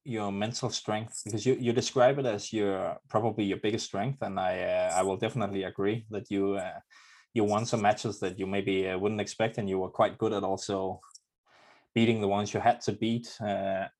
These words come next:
when you, when you played at your best, because you were intimidating and you, yeah, you just kind of dominated these guys. But would you also say sometimes that it was, uh, a little bit of a weakness when you then played against players that could kind of withstand that kind of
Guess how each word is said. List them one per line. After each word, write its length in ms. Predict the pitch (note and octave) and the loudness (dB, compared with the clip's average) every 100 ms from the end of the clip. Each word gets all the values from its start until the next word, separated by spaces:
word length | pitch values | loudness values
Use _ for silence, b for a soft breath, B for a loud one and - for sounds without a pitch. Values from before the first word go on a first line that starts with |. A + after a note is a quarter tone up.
| _ | _
when 140 | G#2+ F#2+ | -8 -4
you, 120 | G2 | -4
when 200 | F2+ G2 | -6 -6
you 80 | F#2+ | -4
played 240 | - G2+ | -2 0
at 80 | F#2 | 0
your 100 | F#2+ | 0
best, 240 | G2 - | -2 -2
because 300 | - G2+ F#2+ | -4 -4 -4
you 80 | G2+ | -2
were 120 | F#2+ F#2 | -2 -4
intimidating 640 | G2 A2 G#2+ G2+ G2 G2 | -6 -6 -2 -2 -2 -6
and 160 | F#2 F#2 | -8 -8
you, 240 | F#2+ F#2+ F#2+ _ | -6 -6 -10 _
yeah, 140 | G#2 - - | -6 -6 -6
you 100 | G#2+ | -2
just 440 | A#2+ B2 - - - | 0 -2 -4 -18 -4
kind 160 | B2 G#2 | -2 -2
of 140 | G2+ | -2
dominated 500 | G2 G2+ A2 G2 G2 | 2 2 2 -2 -4
these 200 | G#2 G2+ - | -6 -6 -4
guys. 320 | G2+ A#2+ - B B B - | -4 -4 -6 B B B -6
But 80 | A2 | 0
would 140 | A2+ | 2
you 80 | A#2 | 6
also 260 | B2 D#3 D3+ | 6 6 2
say 240 | - B2 | 2 0
sometimes 640 | - B2 A#2+ A#2 G#2+ G#2+ - | 0 -2 -2 -2 -2 -4 -4
that 120 | G2 | -2
it 100 | G2 | -2
was, 320 | F#2+ F#2+ - | -2 -4 -6
uh, 380 | G2+ F#2 E2+ - - b b b b _ | -6 -4 -4 -6 -12 b b b b _
a 60 | A#2+ | 0
little 220 | A2 C3+ | 4 6
bit 120 | C#3 | 6
of 80 | C3 | 4
a 60 | A#2 | 2
weakness 560 | G#2 C3 D#3 D#3 - | 4 2 2 -2 -6
when 140 | A#2 G#2 | -4 -2
you 80 | G#2 | 2
then 260 | A2+ A#2 - | 2 0 -4
played 320 | - A#2 D3 | 0 2 2
against 360 | B2 G#2+ G2+ - | 0 -4 -8 -8
players 500 | - G#2 G#2+ G#2+ - | -2 -2 -2 -4 -4
that 240 | G2 F2+ - _ _ - | 0 0 -2 _ _ -6
could 300 | - G#2 - | -2 -2 0
kind 200 | A2+ G#2+ | -2 0
of 220 | G2+ - _ - | -2 -6 _ -6
withstand 760 | A2 G#2 - - - A#2 C3+ | -2 -2 -4 -4 2 4 2
that 200 | A2 - | 0 -4
kind 180 | - G2+ | -2 -2
of 120 | - | -2